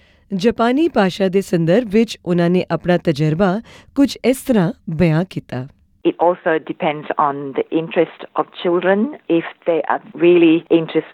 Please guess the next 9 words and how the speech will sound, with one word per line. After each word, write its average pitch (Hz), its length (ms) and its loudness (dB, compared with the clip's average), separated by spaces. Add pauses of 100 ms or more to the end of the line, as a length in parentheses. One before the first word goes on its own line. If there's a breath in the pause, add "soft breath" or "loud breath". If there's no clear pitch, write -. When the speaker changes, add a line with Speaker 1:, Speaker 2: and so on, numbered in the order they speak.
(120)
Speaker 2:
some - 220 -10
sports, - 440 0 (420 loud breath)
or - 120 -6
they 151 380 0
lose 180 280 4 (120)
time 147 420 -2 (240)
to 143 540 0 (160)
mix 180 300 -6
with 175 180 0